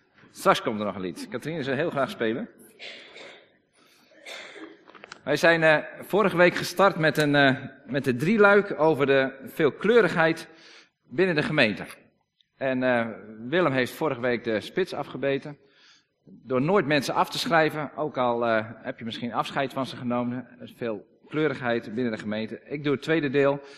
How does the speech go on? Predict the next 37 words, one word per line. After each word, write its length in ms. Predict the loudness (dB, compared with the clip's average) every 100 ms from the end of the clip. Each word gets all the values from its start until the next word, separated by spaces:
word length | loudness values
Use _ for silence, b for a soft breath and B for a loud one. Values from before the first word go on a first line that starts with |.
| B B B -6
En 180 | -4
Wilma, 520 | 2 4 4 4 2 -4
die 100 | -6
gaat, 340 | 0 0 0 0
eh, 240 | 2 2 -2 -10 -14 -10
volgende 360 | -4 -4 -2
week 180 | -4 -4
het 120 | -2
derde 340 | 0 0 -2 -6 -14 -12
deel 340 | -2 0 0
doen. 240 | -2 -8 -12 _ _ _ _
Dus 220 | -16 -12
het 100 | -10
is 120 | -8
een 100 | -6
drieluik 520 | -4 -2 0 -2 -4 -16
van, 280 | -12 -8 -6
eh, 140 | -8 -8 -16 _ -14
in 100 | -12
het 140 | -4
thema 280 | -2 -2 -2
veelkleurigheid. 800 | -6 -4 0 0 0 -8 -12 -20 _ B B B B B B _ _
Ik 120 | 0
kan 120 | 4 4
me 60 |
voorstellen 400 | 4 2 4 4
dat 160 | 4 4
veel 240 | 6 6
van 140 | 6 0
u, 200 | 0 -2
ehm, 480 | -2 2 4 2
het 220 | 0 -4 0
nieuws 220 | 2 4
wel 120 | 2
een 80 | 2
beetje 220 | 0 -2
volgt. 500 | -2 -2 -2 -10